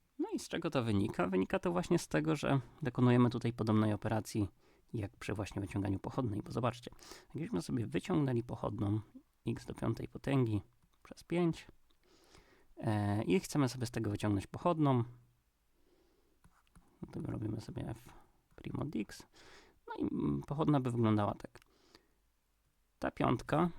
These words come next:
spadnie nam tutaj, tu zostaje nam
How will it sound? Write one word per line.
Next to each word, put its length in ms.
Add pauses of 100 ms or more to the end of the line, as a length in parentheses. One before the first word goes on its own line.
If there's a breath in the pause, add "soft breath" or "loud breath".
(1000 loud breath)
spadnie 500
nam 260 (480)
tutaj, 640 (1300 soft breath)
tu 160
zostaje 500
nam 340